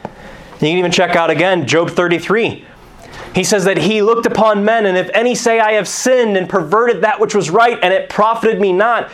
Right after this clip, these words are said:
he will deliver his soul from going into the pit, and his life shall see the light. Lo, all these things God worketh, or all these things worketh God oftentimes with man."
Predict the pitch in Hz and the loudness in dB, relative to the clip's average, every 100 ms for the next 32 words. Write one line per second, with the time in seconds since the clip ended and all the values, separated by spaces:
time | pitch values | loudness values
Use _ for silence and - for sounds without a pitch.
0 | - - 233 277 262 202 214 247 247 220 | -16 -4 0 2 2 2 0 2 2 0
1 | 220 - 226 240 233 196 214 214 208 208 | 0 0 0 2 0 0 0 0 0 -2
2 | 202 208 202 202 - 247 - 190 202 165 | 0 0 0 0 0 0 2 0 0 2
3 | 190 202 190 185 - 202 180 180 185 147 | 2 2 0 -2 0 0 2 2 0 0
4 | 156 180 151 110 - - - - 180 202 | 0 2 2 -2 -8 -20 -6 0 2 2
5 | 202 202 196 185 135 160 175 156 160 175 | 0 0 -2 -2 -2 0 2 2 0 0
6 | 175 151 - - - 156 165 196 214 202 | -2 -4 -12 -10 -2 0 2 2 2 0
7 | 202 165 180 170 135 165 160 - 170 226 | 0 0 0 -2 0 2 2 0 2 2
8 | 269 254 196 - 160 135 123 - - - | 2 0 -2 0 0 0 -2 -6 -16 -6
9 | 151 143 143 131 117 104 | -2 -2 0 0 0 -2